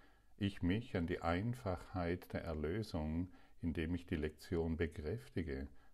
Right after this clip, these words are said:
dass es nur ein Problem und eine Lösung gibt. Das Problem ist ein Groll, die Lösung ist ein Wunder. Und ich lade die Lösung dadurch ein, zu mir zu kommen,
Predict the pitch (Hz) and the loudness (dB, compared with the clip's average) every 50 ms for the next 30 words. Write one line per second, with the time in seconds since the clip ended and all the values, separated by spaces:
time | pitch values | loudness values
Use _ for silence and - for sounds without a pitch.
0 | - - - - 90 85 92 85 80 87 85 87 - 82 80 80 78 76 78 73 | -20 -8 -2 0 2 2 2 2 2 4 4 4 4 2 2 0 2 2 2 2
1 | 71 71 78 73 73 73 76 76 82 101 120 127 127 127 - - - - - - | 2 2 0 0 0 0 2 0 0 0 0 0 -2 -4 -8 -16 -20 -10 -2 4
2 | 101 95 95 98 101 107 107 - - - - - - 92 87 90 90 90 82 78 | 6 6 6 6 4 0 -2 -6 -14 -20 -14 -6 -2 0 2 2 2 2 2 0
3 | 76 69 67 65 64 65 64 60 62 60 60 60 - - - - - - - - | -2 -2 -2 -4 -6 -6 -8 -6 -8 -8 -10 -10 -14 -18 -20 -20 -20 -20 -20 -20
4 | - - - - - - - - _ _ - - - - - - - 78 71 - | -20 -20 -20 -20 -20 -20 -20 -20 _ _ -6 -6 -4 -4 0 2 4 4 4 4
5 | 73 73 69 67 73 87 104 120 127 127 - - - 110 - - - 104 104 104 | 0 0 2 2 0 0 0 0 -2 -4 -8 -4 -4 -4 -4 -2 0 2 4 4
6 | 98 92 92 95 98 95 98 104 110 - - - - - - - - - 98 90 | 4 2 2 2 4 4 2 0 -2 -4 -12 -20 -20 -20 -20 -10 -2 2 2 4
7 | 87 80 76 76 73 78 82 78 78 76 76 76 - - - - - - - 82 | 4 4 4 2 2 2 2 2 2 0 -2 -6 -10 -12 -6 -6 -6 -4 -2 0
8 | 85 82 76 67 69 67 62 58 57 60 60 - - - - - - - - - | 0 0 0 0 -2 -4 -4 -6 -8 -8 -10 -14 -16 -20 -20 -20 -20 -20 -20 -20
9 | - - - - - 90 85 92 - - 85 76 73 85 110 120 123 98 - 87 | -20 -20 -8 -2 2 4 4 4 4 4 2 4 4 4 4 4 4 4 4 0
10 | 73 71 73 78 90 92 98 98 90 85 78 80 73 82 110 113 107 80 73 73 | -2 0 0 2 0 2 2 2 0 0 0 0 0 0 0 -2 -2 -2 -4 -4
11 | - - 76 76 80 82 85 85 90 95 92 - - - - - - - - 123 | -6 -6 -4 -2 2 2 4 4 2 2 0 -4 -12 -14 -16 -16 -12 -6 -4 -2
12 | 117 95 82 82 80 78 - - 110 - - - 87 82 87 87 87 90 90 - | 0 0 2 2 0 0 0 0 -2 0 2 2 4 4 4 4 4 2 0 -2